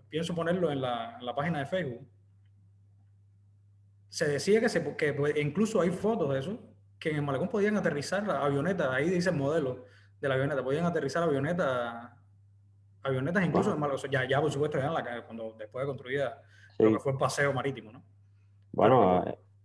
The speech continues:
Speaker 2: es una avenida ancha, ¿eh? Tiene seis carriles, creo. Este tipo de autopista.
Speaker 1: No, ancha es, ancha es verdaderamente. Está súper interesante eso, porque la verdad no, no tenía, no tenía idea de...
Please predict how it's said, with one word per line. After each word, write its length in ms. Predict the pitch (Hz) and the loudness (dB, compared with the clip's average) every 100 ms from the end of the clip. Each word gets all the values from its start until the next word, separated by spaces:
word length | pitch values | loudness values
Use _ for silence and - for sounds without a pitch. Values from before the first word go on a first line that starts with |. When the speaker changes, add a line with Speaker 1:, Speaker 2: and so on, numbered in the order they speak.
| _ _ _ | _ _ _
Speaker 2:
es 100 | 98 | 4
una 200 | 98 104 | 6 6
avenida 440 | 107 101 117 117 127 | 6 8 8 8 8
ancha, 360 | 151 104 110 | 8 6 4
¿eh? 80 | 165 - - - | 4 -6 -20 -6
Tiene 200 | - 107 | 0 0
seis 240 | - 135 139 | 4 4 6
carriles, 400 | 117 123 131 104 | 4 4 4 2
creo. 180 | 135 - _ _ _ - | -2 -6 _ _ _ -8
Este 260 | 92 104 | -6 -6
tipo 280 | - 120 135 | -4 2 6
de 60 | 139 | 6
autopista. 440 | 113 107 135 - _ _ _ _ _ _ 139 | 6 4 2 0 _ _ _ _ _ _ -8
Speaker 1:
No, 200 | 175 110 | -6 -6
ancha 340 | 165 214 135 | -8 -8 -8
es, 80 | 131 - - - | -8 -16 -20 -16
ancha 260 | 139 - 156 | -14 -8 -6
es 80 | |
verdaderamente. 600 | 147 135 131 131 120 120 - - - _ _ _ _ _ _ | -4 -4 -6 -6 -10 -14 -20 -20 -20 _ _ _ _ _ _
Está 340 | 131 113 131 | -8 -4 -6
súper 220 | 139 214 | -2 -2
interesante 480 | 185 156 139 170 202 | 0 -2 -2 -4 -6
eso, 100 | 233 | -8
porque 160 | 123 110 | -8 -8
la 60 | 110 | -8
verdad 240 | 107 127 | -6 -6
no, 340 | 180 196 196 | -6 -6 -6
no 160 | 180 180 | -6 -4
tenía, 840 | 175 175 190 156 135 123 120 117 - - _ _ _ | -4 -4 -4 -4 -6 -8 -12 -14 -20 -20 _ _ _
no 180 | 135 135 | -10 -8
tenía 260 | 160 160 175 | -6 -4 -2
idea 380 | 139 135 147 147 | 0 0 0 -4
de... 400 | 117 110 113 110 | -4 -8 -12 -18